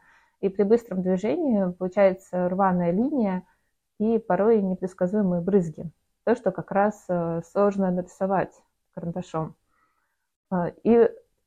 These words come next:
таким образом можно создавать экспрессивные, эмоциональные работы, очень авторские, которые не похожи на какие-либо исторические почерки,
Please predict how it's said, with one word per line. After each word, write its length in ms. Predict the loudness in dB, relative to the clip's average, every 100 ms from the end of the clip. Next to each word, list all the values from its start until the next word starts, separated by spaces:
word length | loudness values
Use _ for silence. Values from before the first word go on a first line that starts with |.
| _ _ -2
таким 220 | 4 4
образом 220 | 4 4
можно 240 | 2 2 0
создавать 460 | 0 0 0 0
экспрессивные, 880 | -2 -6 -10 -8 0 0 2 0 0
эмоциональные 640 | -2 -2 0 2 2 0 -2
работы, 460 | -2 0 0 0
очень 280 | -2 -2 -2
авторские, 720 | 0 -2 -8 -12 -4 0 0
которые 800 | -2 -4 -2 0 2 0 -2 -4 -12 _ _ _ _ _ _ _ _ _ 0
не 140 | 4
похожи 480 | 6 6 6 6 4
на 100 | -2
какие-либо 560 | -4 -2 -2 0 -2
исторические 600 | -4 -2 -2 -2 -2 -2 0
почерки, 680 | 2 0 -2 -10 _ -18